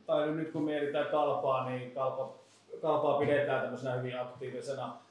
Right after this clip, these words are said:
luisteluvoimaisena joukkueena, mutta oliko siihen, tavallaan kalpalaiseen pelityyliin sisään ajaminen, niin sulle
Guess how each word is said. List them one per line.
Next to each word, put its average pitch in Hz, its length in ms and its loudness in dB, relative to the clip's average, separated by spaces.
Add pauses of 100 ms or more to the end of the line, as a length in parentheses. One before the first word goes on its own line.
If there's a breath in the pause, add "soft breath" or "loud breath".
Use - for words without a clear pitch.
luisteluvoimaisena 135 1080 0
joukkueena, 139 680 0
mutta 156 140 -6
oliko 170 120 -10
siihen, 165 300 -6 (260)
tavallaan 156 300 -4
kalpalaiseen 139 640 0
pelityyliin - 680 -4 (340)
sisään 151 480 0
ajaminen, 117 680 0
niin 117 160 -16
sulle 127 300 -4